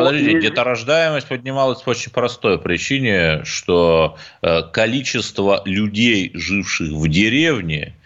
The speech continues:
Speaker 1: было больше количества людей, живших в городах. И в силу вот этих естественных причин мы плодились и размножались, как завещал нам
Speaker 2: Эдвард,
Speaker 1: Господь Бог.
Speaker 2: я не согласен с вами, Эдвард,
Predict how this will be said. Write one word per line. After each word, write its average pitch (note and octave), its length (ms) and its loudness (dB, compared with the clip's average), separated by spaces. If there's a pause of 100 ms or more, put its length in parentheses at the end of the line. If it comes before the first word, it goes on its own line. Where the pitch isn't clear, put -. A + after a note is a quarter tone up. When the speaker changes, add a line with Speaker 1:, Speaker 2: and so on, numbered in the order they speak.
(240)
Speaker 1:
было B2 460 2
больше A2 800 -2
количества F2+ 640 -6
людей, E2+ 440 0
живших F#2+ 440 -4
в D#2 120 -6
городах. F#2 760 0
И F2 40 -12
в - 80 -16
силу F2+ 240 -2
вот E2+ 200 -2
этих F2+ 260 -4
естественных F#2 800 0
причин A2 540 0
мы A2 340 0
плодились F#2+ 580 0
и G2 60 0
размножались, F2 840 0
как E2 160 -12
завещал G2 540 -2
нам - 140 2
Speaker 2:
Эдвард, E3 140 0
Speaker 1:
Господь F#2+ 360 0
Бог. B2 260 2
Speaker 2:
я G#3 200 4
не F#3+ 160 -6
согласен F3 760 0
с - 40 -10
вами, F3 260 2
Эдвард, D#3 380 2